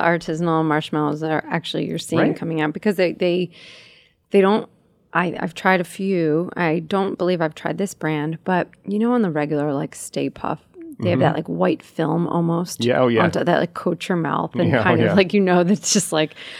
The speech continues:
Speaker 1: how is that even melting in the fire? 'Cause what is this made of? The artisanal marshmallows tend to just feel a little more real,
Speaker 2: Yeah.
Speaker 1: you know?
Speaker 2: Well, no, that's
Speaker 1: <laughs> So
Speaker 2: the other thing with the, with the, you know, the, the Jiffy or the Stay Puft or any of those
Speaker 1: Yeah.
Speaker 2: marshmallows that you ty-, typically use for, for s'mores or,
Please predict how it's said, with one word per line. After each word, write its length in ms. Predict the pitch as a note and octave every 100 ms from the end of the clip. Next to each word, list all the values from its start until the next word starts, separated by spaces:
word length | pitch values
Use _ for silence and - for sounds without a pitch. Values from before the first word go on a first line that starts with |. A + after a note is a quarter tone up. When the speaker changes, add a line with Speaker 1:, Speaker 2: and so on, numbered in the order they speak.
| -
Speaker 1:
how 180 | G3+ G#3+
is 80 |
that 100 | G#3
even 240 | G3 E3+ D#3
melting 360 | C#3+ D#3+ G#3+
in 80 | G#3
the 60 | G#3
fire? 440 | - G3 G3+ G#3+
'Cause 160 | G#3+ F3
what 160 | D#3+
is 80 | E3+
this 180 | E3 -
made 160 | D#3+ D#3+
of? 160 | F3 - - - -
The 140 | G3+
artisanal 580 | G3 G3 - C#4 A#3 G3+
marshmallows 520 | F#3 F3+ F3 E3 D#3+
tend 240 | D#3 F3 D#3+
to 60 | E3+
just 280 | D#3+ D#3
feel 200 | - D#3
a 40 | D#3+
little 500 | D#3+ D#3+ D#3 D#3 D3 - - _
more 240 | F3 F3+
real, 500 | E3+ D3+ D#3+ D3 D#3+ _
Speaker 2:
Yeah. 180 | B2 A2
Speaker 1:
you 200 | G#3+ G3+
know? 320 | - G#3+ A3
Speaker 2:
Well, 100 | -
no, 40 | D3+
that's 140 | C#3+
Speaker 1:
<laughs> 20 |
So 40 | -
Speaker 2:
the 80 | C#3+
other 80 |
thing 140 | C#3 B2+
with 120 | A#2
the, 240 | B2+ A#2 A2+
with 140 | A#2
the, 220 | A#2 G#2+
you 100 | G#2+
know, 140 | A2 F#2+
the, 360 | G2 F#2+ F#2+
the 120 | F#2 G2
Jiffy 420 | G#2+ - G2 F#2
or 80 | F#2
the 80 |
Stay 240 | F#2+ A2 G2+
Puft 400 | - F#2+ F#2 -
or 160 | G2
any 320 | F#2 F#2 G#2 G#2+
of 80 |
those 100 | G2+
Speaker 1:
Yeah. 100 | G2
Speaker 2:
marshmallows 340 | F#2+ F#2+ G2+ G2
that 80 | B2+
you 100 | C3+
ty-, 220 | D3 C#3
typically 360 | - D3 A#2+
use 240 | G#2+ G#2 G2
for, 280 | A2 F#2+ -
for 160 | A#2
s'mores 400 | G#2+ G2 F#2 F#2
or, 120 | F#2+